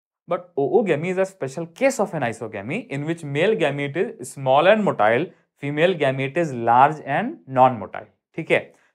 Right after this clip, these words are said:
फीमेल गैमीट is macrogamete, male gamete is microgamete। By the way, aniso और ओ दोनों को मिला के हम लोग क्या बोल सकते हैं? हेटेरोगेमी भी बोल सकते हैं, ठीक है। और आइसोगेमी को हम लोग होमोगेमी भी बोलते हैं।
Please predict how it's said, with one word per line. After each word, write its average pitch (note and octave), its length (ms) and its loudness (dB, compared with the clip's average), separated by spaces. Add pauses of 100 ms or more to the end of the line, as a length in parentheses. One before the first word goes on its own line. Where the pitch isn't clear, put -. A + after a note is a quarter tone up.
(100)
फीमेल G3 280 0
गैमीट G3+ 380 0
is G3 100 -2
macrogamete, F#3+ 720 -2
male E3+ 240 -2
gamete D#3+ 300 -4
is G3+ 160 -2 (140)
microgamete। B2+ 720 -2 (440)
By F3+ 140 8
the A#3+ 120 6
way, B3 120 6 (100)
aniso A3 500 2
और G#3 160 6
ओ G#3 220 4
दोनों F#3+ 260 0
को G#3+ 140 0
मिला F3 300 6
के G3+ 140 0
हम E3+ 140 0
लोग E3 220 -2
क्या D#3+ 120 6
बोल D3 180 0
सकते C#3+ 320 -2
हैं? C3 120 -4
हेटेरोगेमी C#3+ 640 -2
भी F#3 100 -4
बोल C3 200 -2
सकते G#2+ 320 -12
हैं, B2 140 -4 (420)
ठीक D3 160 -6
है। G#2 220 -2 (260)
और E3+ 460 4 (640)
आइसोगेमी D#3 640 -2
को D#3 120 -2
हम C#3 80 -2
लोग E3+ 220 -8
होमोगेमी D3 640 0
भी D#3 140 -4
बोलते A2 360 -2
हैं। F#2 140 -18